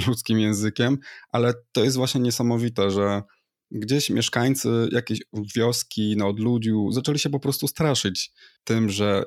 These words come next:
jakieś zwierzę właściwie urodziło się, jakiś nowy gatunek, czy mieszanka gatunków powstała właśnie ze spółkowania psa, y, i m-, małpy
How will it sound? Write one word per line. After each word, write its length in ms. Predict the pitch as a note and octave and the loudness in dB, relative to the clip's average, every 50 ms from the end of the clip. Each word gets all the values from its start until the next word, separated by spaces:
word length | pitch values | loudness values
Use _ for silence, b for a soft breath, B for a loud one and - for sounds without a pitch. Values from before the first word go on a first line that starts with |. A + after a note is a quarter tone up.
| - - - | -4 -6 -6
jakieś 240 | G2+ A2 - A#2 A2 | -6 -4 -2 -2 -2
zwierzę 440 | G2 G2+ G2 A#2 B2+ C3+ A#2+ A2 G#2 | -2 0 2 4 4 4 4 2 2
właściwie 440 | F#2+ F#2+ F#2 - - - F#2+ F#2+ F#2 | 0 -2 -4 -4 -4 -4 -2 -2 0
urodziło 440 | F#2 F#2+ F#2+ G2 F#2 G#2 G#2 G2+ G2 | 0 0 -2 -2 -2 -2 -2 -2 -2
się, 180 | - - G2+ | -2 -2 -2
jakiś 400 | F#2+ F2+ F2+ _ _ _ - - | -4 -4 -6 _ _ _ -8 -4
nowy 300 | G#2+ G#2 A2 G#2+ G2 G2+ | -2 0 0 0 -2 -2
gatunek, 500 | F#2 G2 F#2 - - B2 B2 A#2 G2+ F2 | -2 -2 -2 -2 0 0 0 0 0 -2
czy 120 | - - G2+ | -2 -2 -2
mieszanka 380 | F#2+ F#2+ B2 A#2 A2 G2+ G2+ | 0 0 0 0 0 0 -2
gatunków 720 | G2 G2+ G2 - - A#2 A#2+ A2+ - - G#2+ G2+ G2+ A2+ - | -2 -4 -4 -4 -2 -2 -2 -2 -2 -4 -4 -4 -4 -8 -8
powstała 480 | - A2 F#2+ - - - G#2+ G#2 G2+ G2 | -6 -6 -6 -4 -2 0 0 2 2 0
właśnie 240 | F#2+ F#2 - - F#2+ | 0 -2 -4 -4 -4
ze 60 | F#2 | -6
spółkowania 560 | - - G#2 G2 - - F#2+ G2 G2 G2+ F#2+ | -6 -6 -8 -8 -6 -4 -4 -2 -2 -2 -4
psa, 400 | - - - A2+ G2+ G2 - - - - | -4 -4 -4 -2 -2 -2 -2 -4 -8 -8
y, 160 | G#2 G#2+ G#2+ - - | -8 -6 -6 -6 -6
i 320 | - G#2 G#2 G#2+ G#2 - - - | -6 -4 -4 -4 -4 -4 -6 -6
m-, 180 | G#2 G#2 F#2+ G2+ | -6 -4 -4 -2
małpy 440 | A2 A2 A#2 A#2 - - B2 B2 | -2 -2 -2 -2 -2 -2 -4 -4